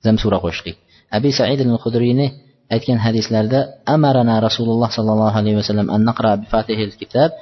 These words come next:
va bima tayassara." Sunanul Bayhaqiyda kelgan hadisda Payg'ambar alayhissalom bizga Fotihatil kitobni,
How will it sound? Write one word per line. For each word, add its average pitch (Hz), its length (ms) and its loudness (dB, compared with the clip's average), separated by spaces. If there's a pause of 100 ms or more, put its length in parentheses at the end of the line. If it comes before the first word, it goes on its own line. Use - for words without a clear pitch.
(140)
va 113 160 0
bima 127 240 2
tayassara." 98 540 0 (480)
Sunanul 120 400 2
Bayhaqiyda 117 440 2
kelgan 110 260 0
hadisda 107 280 -2
Payg'ambar 113 360 0
alayhissalom 113 460 0
bizga 107 360 0 (880)
Fotihatil 120 520 0
kitobni, 117 500 0